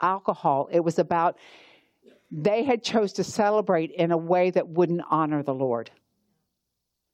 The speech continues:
And sometimes we're put in a situation to support and help people get where they wanna go, but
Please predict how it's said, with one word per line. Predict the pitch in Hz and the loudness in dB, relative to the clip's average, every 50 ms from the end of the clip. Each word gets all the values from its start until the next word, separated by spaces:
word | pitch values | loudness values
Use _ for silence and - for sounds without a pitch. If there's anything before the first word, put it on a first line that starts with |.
| _ - - | _ -6 -4
And | 185 190 185 | -4 -4 -2
sometimes | - 233 233 240 285 320 240 226 - | -2 -2 -2 0 0 0 0 0 2
we're | 233 220 | 2 2
put | 214 - - 226 | 2 2 0 0
in | 214 208 | 0 0
a | 190 | -2
situation | - 202 180 - - 202 214 202 - - 185 | -2 -2 -4 -2 0 0 0 0 0 -4 -6
to | - 185 165 | -4 -4 -2
support | - 196 170 - - - 233 233 214 | -2 -2 -4 -2 0 2 2 2 2
and | 196 180 | 0 -4
help | 165 170 208 - - | -4 -4 -4 -2 0
people | 220 196 - 185 | 0 0 2 0
get | 185 - 202 185 | 0 0 0 0
where | - 190 185 | 2 0 0
they | 170 175 165 160 165 | 2 2 2 2 2
wanna | 151 - - 190 214 185 175 165 | -2 -4 -4 0 0 0 0 0
go, | 156 - 202 220 208 185 156 147 151 - - - - - - - - - - - _ | 0 2 2 4 4 4 2 2 0 -4 -10 -20 -20 -20 -20 -20 -20 -20 -20 -20 _
but | - 160 185 190 180 180 - - | -8 -4 -2 0 0 0 0 -2